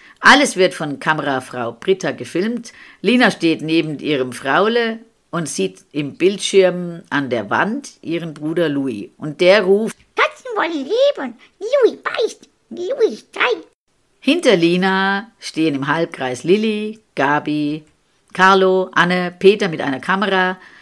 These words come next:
Speaker 1: Casso mit einem Mikrofon und der Bundeskanzler mit grauen Haaren und im schwarzen Anzug.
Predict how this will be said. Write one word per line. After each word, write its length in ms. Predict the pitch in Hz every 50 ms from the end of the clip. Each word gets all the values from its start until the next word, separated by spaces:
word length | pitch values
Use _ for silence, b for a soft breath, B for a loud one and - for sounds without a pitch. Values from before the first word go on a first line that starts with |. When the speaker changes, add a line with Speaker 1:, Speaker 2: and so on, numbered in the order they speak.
| B B -
Speaker 1:
Casso 340 | 214 220 220 220 - 202
mit 100 | 175 160
einem 220 | 135 147 151 147 151
Mikrofon 600 | 170 180 - - 156 139 - 196 214 262 311 -
und 200 | - 160 147 -
der 100 | 139 139
Bundeskanzler 880 | 139 - 190 220 214 165 135 - - - 120 113 110 - - 139 139 123
mit 180 | 113 110 113 -
grauen 480 | - - 113 139 175 190 175 156 135
Haaren 460 | 120 117 117 117 117 135 139 156 156 B B B
und 180 | B 156 139 120
im 80 | 113 113
schwarzen 580 | - - 127 117 104 107 110 - - 156 -
Anzug. 640 | - 127 104 82 101 - - - 104 - - - -